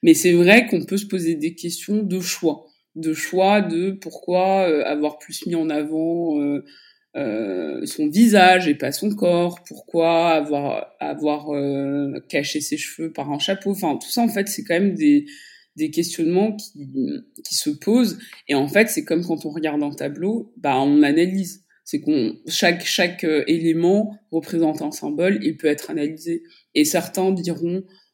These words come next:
Oh, mais c'est bon, vous prenez trop la tête, c'est juste une photo. » Oui, mais en fait, quand, quand ça rentre, quand ça s'inscrit dans, dans l'histoire, en fait, d'injonction et de codes esthétiques qui sont liés, en fait, à, à une acceptation ou non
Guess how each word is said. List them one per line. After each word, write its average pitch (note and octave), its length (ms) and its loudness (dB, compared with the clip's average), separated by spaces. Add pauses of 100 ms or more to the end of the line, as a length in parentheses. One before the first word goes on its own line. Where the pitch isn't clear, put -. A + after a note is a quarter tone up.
Oh, F#3 140 4
mais F3 120 6
c'est E3+ 200 -2
bon, F#3 200 0
vous D#3+ 200 -6
prenez D3 280 -2
trop C3+ 200 -6
la D3 120 0
tête, F3 220 -6
c'est D3 140 -8
juste C#3+ 280 -14
une D3 120 -12
photo. » F#3 560 -6
Oui, F3 240 -4 (340)
mais D#3 120 0
en D3+ 100 2
fait, F#3+ 200 2
quand, D#3 200 -8 (160)
quand F3 100 -4
ça F3 220 2
rentre, G#3 420 6
quand E3 140 -4
ça D3 180 0
s'inscrit E3+ 480 -4
dans, C#3 480 -4 (380)
dans C#3 160 0
l'histoire, E3+ 580 0
en D3+ 80 -2
fait, D#3 400 -10 (180)
d'injonction E3+ 840 0
et D3+ 120 -2
de C#3 240 -4
codes E3+ 380 0
esthétiques D#3+ 680 -8 (440)
qui - 160 -14
sont D3 600 2 (100)
liés, D#3+ 400 -2
en D3+ 120 0
fait, D#3 340 -6
à, C3+ 320 -8 (100)
à C#3 80 -6
une C#3 180 2
acceptation D3+ 840 -6
ou E3+ 100 -6
non E3+ 280 -2